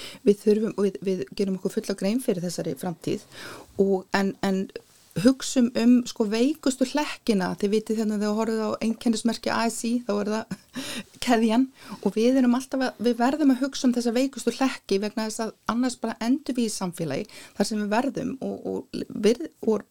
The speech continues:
og eru vísbendingar um að gæti verið að gerast, að við verðum bara með þétta undirstétt af fólki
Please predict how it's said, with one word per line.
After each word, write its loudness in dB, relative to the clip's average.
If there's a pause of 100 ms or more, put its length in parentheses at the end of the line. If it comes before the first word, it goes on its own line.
og 2
eru 2
vísbendingar 0
um 0
að -8
gæti -2
verið 0
að -4
gerast, -4 (320)
að 4
við -8
verðum 0
bara 0
með -6
þétta -2 (260)
undirstétt 0
af -8
fólki -2